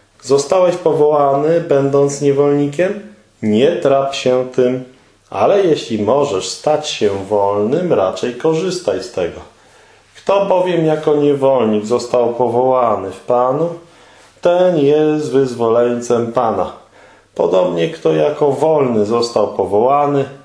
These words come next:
jest niewolnikiem Chrystusa. Drogoście kupieni, nie stawajcie się niewolnikami ludzi. Bracia, niech każdy pozostanie przed Bogiem w tym stanie,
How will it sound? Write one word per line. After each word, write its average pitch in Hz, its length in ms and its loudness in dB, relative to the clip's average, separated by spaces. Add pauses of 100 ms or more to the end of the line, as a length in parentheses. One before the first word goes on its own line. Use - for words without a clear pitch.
(180)
jest 139 600 0
niewolnikiem 107 840 -2
Chrystusa. - 640 -10 (800)
Drogoście 156 720 0
kupieni, 202 840 -2 (640)
nie 165 320 2
stawajcie 135 880 0
się 120 320 -2
niewolnikami 110 920 0
ludzi. 98 460 -4 (680)
Bracia, 180 640 0
niech 127 280 -4
każdy 156 600 0
pozostanie 127 840 -2
przed 110 300 -2
Bogiem 107 460 -2
w - 100 -16
tym 180 260 -4
stanie, 101 580 -4